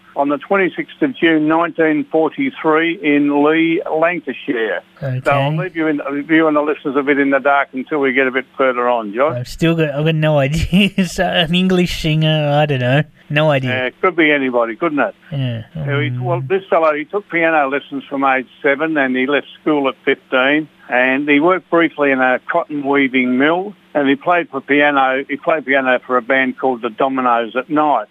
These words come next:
Speaker 1: But moving further along, he took part in a singing contest in Wales,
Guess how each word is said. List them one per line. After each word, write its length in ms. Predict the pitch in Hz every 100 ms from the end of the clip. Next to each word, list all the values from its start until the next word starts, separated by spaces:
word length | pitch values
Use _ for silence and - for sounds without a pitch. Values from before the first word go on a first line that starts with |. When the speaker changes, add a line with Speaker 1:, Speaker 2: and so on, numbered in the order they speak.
| _
Speaker 1:
But 220 | 143 147
moving 340 | 185 208 185 143
further 300 | - 151 143
along, 360 | 135 139 151
he 100 | 151
took 180 | 139 202 -
part 200 | 170 165
in 140 | 151 135
a 60 | -
singing 300 | 185 180 165
contest 540 | 143 135 127 - 147 -
in 200 | 139 127
Wales, 500 | 135 147 143 127 113